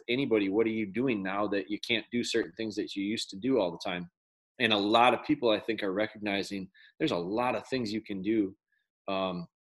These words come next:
in the outdoors. And so from a business standpoint, it's, uh, really strong. Like, we've, we've got,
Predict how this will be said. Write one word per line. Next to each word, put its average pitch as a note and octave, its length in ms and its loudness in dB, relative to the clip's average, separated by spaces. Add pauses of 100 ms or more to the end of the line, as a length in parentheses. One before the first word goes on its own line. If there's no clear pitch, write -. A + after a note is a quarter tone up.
(120)
in C#3 100 2
the A#2+ 100 4
outdoors. E2+ 640 -4
And A2 120 -2
so B2 180 6
from A#2+ 260 0
a F#2+ 260 0
business D#3 300 4
standpoint, G#2+ 560 0 (100)
it's, - 360 -4 (760)
uh, - 260 -12 (200)
really C3 360 6
strong. B2 640 0
Like, G2+ 140 -4
we've, B2 240 2
we've C3 160 2
got, B2 240 8